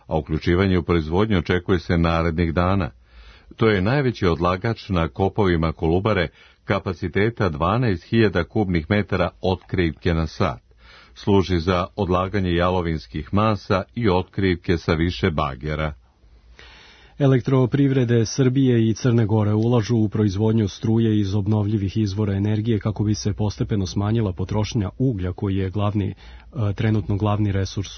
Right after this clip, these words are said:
Speaker 2: u toj proizvodnji, rečeno je na konferenciji o ulozi uglja u procesu zelene tranzicije. U našoj zemlji se u narednih sedam godina planiraju investicije od preko osam milijardi evra u kapacitete za proizvodnju struje,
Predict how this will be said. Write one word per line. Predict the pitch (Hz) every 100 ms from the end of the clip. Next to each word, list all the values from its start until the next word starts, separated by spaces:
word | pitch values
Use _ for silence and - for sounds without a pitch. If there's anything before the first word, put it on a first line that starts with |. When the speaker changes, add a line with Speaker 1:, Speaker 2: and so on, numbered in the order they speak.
| -
Speaker 2:
u | 113
toj | 101 101 98
proizvodnji, | 98 95 85 107 110 101
rečeno | 92 107 98
je | 98
na | 95
konferenciji | 95 92 101 110 110 127 - - -
o | 127
ulozi | 123 127 90 107
uglja | 120 117 101
u | 95 98
procesu | 98 95 101 - 98 101
zelene | 101 92 90 90 90 90
tranzicije. | - 101 101 104 98 90 - - - -
U | 117
našoj | 113 104
zemlji | 98 107 107 107
se | -
u | 101
narednih | 104 104 107 95
sedam | - 117 107 95
godina | 107 113 104
planiraju | 98 104 101 104 110
investicije | 98 92 - 117 - 107
od | 87
preko | 110 107
osam | 107 113 - 98
milijardi | 98 98 107 107 92 104
evra | 107 95
u | 92 90
kapacitete | - 87 90 95 104 101 95
za | 90
proizvodnju | 92 95 87 90 87 85
struje, | - 104 98 95